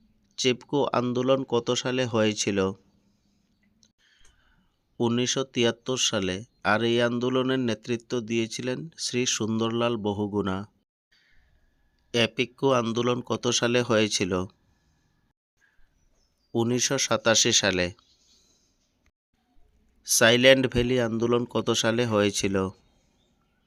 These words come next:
উনিশশো তিয়াত্তর সালে।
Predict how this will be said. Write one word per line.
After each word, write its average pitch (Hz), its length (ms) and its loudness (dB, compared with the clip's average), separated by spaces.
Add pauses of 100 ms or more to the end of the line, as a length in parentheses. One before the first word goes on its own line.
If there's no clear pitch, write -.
(1000)
উনিশশো 117 380 0
তিয়াত্তর 120 500 0
সালে। 95 420 -2